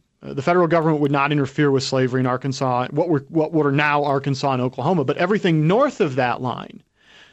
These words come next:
uh, which is the, which was the greater part of that territory, so Iowa, Minnesota, Kansas, Nebraska, the Dakotas, large parts of Montana, Colorado,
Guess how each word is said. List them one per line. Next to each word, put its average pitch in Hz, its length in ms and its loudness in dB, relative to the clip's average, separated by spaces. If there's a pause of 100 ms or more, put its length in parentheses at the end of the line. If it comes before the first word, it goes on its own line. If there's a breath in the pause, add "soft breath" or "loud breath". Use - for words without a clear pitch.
(240 soft breath)
uh, 120 360 -2
which 156 280 -2
is 151 140 0
the, 156 100 2
which 165 240 -2
was 151 140 -2
the 147 80 -4
greater 165 320 2
part 175 240 0
of 160 100 2
that 131 220 0
territory, 196 420 0
so 127 140 -4
Iowa, 147 480 0
Minnesota, 143 580 0
Kansas, 135 400 -4
Nebraska, 131 460 -2
the 131 80 -2
Dakotas, 131 480 0
large 127 280 -2
parts 131 240 -6
of 131 120 -8
Montana, 127 580 -4
Colorado, 123 720 -2